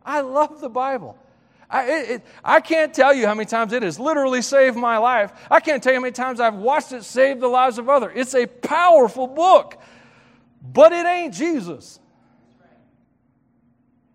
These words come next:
It's a connection to Jesus. It teaches us all about Jesus. It connects us to the Father.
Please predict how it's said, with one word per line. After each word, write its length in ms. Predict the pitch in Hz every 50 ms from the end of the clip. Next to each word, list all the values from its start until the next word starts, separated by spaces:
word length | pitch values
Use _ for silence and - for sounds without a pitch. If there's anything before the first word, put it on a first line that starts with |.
| _ _ _
It's 180 | - 185 - -
a 60 | 185
connection 540 | - - 214 208 220 233 214 - - 175 139
to 80 | 131 131
Jesus. 540 | 127 123 123 117 107 104 110 _ _ _ _
It 180 | - 180 175 180
teaches 440 | - 226 254 247 254 254 196 160 170
us 120 | 151 -
all 240 | 185 185 190 185 175
about 400 | 151 135 180 190 202 190 139 131
Jesus. 280 | 127 147 135 120 123
It 100 | 147 143
connects 160 | - 185 190 _
us 480 | _ _ _ _ _ _ _ _ _
to 100 | - 190
the 80 | 160 151
Father. 540 | - _ - 175 185 202 185 156 127 117